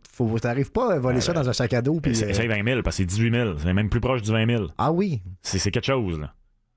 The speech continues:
Speaker 2: C'est, oui, effectivement. C'est, t'as, t'as
Speaker 1: Tu sais, je peux pas être subtil avec ça dans mon quatre et demi, là.
Speaker 2: <laughs> Sais-tu, sais-tu que j'ai imaginé quand t'as dit ça ?
Speaker 1: Quoi ?
Speaker 2: Parce qu'effectivement, t'as, je vais être honnête avec toi, là, t'as raison, j'y avais pas pensé.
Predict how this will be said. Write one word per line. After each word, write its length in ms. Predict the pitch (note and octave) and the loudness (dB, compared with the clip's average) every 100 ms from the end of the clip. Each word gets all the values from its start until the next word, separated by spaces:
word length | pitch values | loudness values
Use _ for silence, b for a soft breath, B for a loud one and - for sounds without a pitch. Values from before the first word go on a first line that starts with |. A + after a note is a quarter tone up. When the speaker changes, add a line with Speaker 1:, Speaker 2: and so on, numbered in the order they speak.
| _ - | _ -6
Speaker 2:
C'est, 160 | F2 | -4
oui, 300 | E2 G2+ B2 | 0 0 0
effectivement. 560 | D#2+ G#2 G2 G#2+ A2+ F#2 - | 0 -4 0 0 2 0 -4
C'est, 300 | F2 E2+ D#2+ | -4 -2 0
t'as, 140 | F2+ | -2
t'as 340 | - F#2 E2+ D#2 b b b b - | 0 0 0 -4 b b b b -16
Speaker 1:
Tu 80 | - - | -12 -4
sais, 100 | F#3 | -2
je 40 | - | 0
peux 60 | |
pas 120 | E3 | -2
être 80 | A#2 | -2
subtil 420 | - C#3 - F#3+ | -4 -6 0 0
avec 180 | E3 A2+ | 2 0
ça 100 | - | 0
dans 120 | D3+ | 0
mon 120 | A#2+ G#2 | 0 0
quatre 200 | A2+ A2+ | 0 0
et 60 | |
demi, 220 | G#2 C3 | 0 2
là. 120 | - - - | 4 2 0
Speaker 2:
<laughs> 160 | - - | -2 -4
Sais-tu, 360 | - - E3+ - - - - - - - B A3+ A3 G#3 G3 F#3 B | -4 -2 0 2 0 -6 -18 -20 -20 -20 B -12 -10 -12 -10 -8 B
sais-tu 240 | - B2 | -6 -4
que 140 | - D#3 | 0 0
j'ai 160 | A2+ | 2
imaginé 400 | A2+ A2 G#2 A2 | 2 2 2 0
quand 140 | B2 G#2+ | 0 0
t'as 100 | G#2 | 0
dit 60 | |
ça ? 240 | G2 B2+ A#2+ - - | 0 -2 -2 -6 -2
Speaker 1:
Quoi ? 140 | G2+ | 0
Speaker 2:
Parce 120 | A2+ | 0
qu'effectivement, 440 | B2+ C3 C#3 C3+ - | 0 -2 -4 -6 -4
t'as, 80 | B3+ | -2
je 120 | F3+ | -2
vais 80 | B2 | 0
être 40 | |
honnête 200 | C3+ F3+ | 2 2
avec 100 | C#3+ | 2
toi, 180 | D3+ G3 | 2 2
là, 120 | G3 G#3+ | 0 -2
t'as 160 | - A2+ | 0 2
raison, 420 | B2+ C#3+ B2 D#3 | 2 0 -2 -2
j'y 120 | C3 | 0
avais 100 | G#2 | 2
pas 100 | - | 2
pensé. 480 | C#3+ A#2 G#2 C3+ | 0 0 2 0